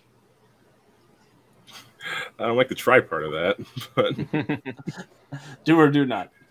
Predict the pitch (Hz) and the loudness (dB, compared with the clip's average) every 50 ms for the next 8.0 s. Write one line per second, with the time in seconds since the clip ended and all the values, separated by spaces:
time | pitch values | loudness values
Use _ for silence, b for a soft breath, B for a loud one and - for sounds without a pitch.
0 | _ - - - - 202 - - 214 - - - 180 - - 175 - _ - 156 | _ -10 -10 -8 -8 -12 -8 -8 -10 -10 -8 -12 -14 -14 -14 -20 -18 _ -20 -20
1 | - _ _ _ _ _ B B B B B B B B B B B _ - - | -20 _ _ _ _ _ B B B B B B B B B B B _ -4 -2
2 | 92 95 98 95 90 - 101 98 101 98 - 120 117 120 113 - 160 151 147 139 | 0 2 2 2 2 4 4 4 4 4 2 0 0 0 2 2 2 2 4 2
3 | 127 120 120 - - 123 104 107 104 104 98 98 95 90 - 90 90 87 87 82 | 0 -2 -4 -8 -8 -6 -4 -2 -2 -2 0 0 0 0 -2 -4 -4 -2 -2 -4
4 | 82 - 87 80 78 78 76 78 76 76 78 _ _ - - - 95 85 85 85 | -4 -8 -10 -10 -8 -10 -10 -10 -10 -12 -14 _ _ -16 -12 -8 -6 -4 -2 0
5 | - 127 107 92 - - - - - - - 117 98 110 107 98 98 95 87 85 | 0 0 0 -2 -8 -12 -12 -12 -10 -10 -10 -8 -4 -2 -2 -2 -2 -4 -2 -2
6 | 87 85 85 82 80 80 78 76 78 78 - _ _ _ _ _ _ _ _ _ | -2 -2 -2 -2 -4 -6 -8 -12 -16 -20 -20 _ _ _ _ _ _ _ _ _
7 | _ _ _ _ _ 85 85 87 85 85 87 85 85 85 85 85 85 85 82 | _ _ _ _ _ -8 -6 -4 -4 -2 -4 -4 -4 -6 -8 -10 -10 -12 -14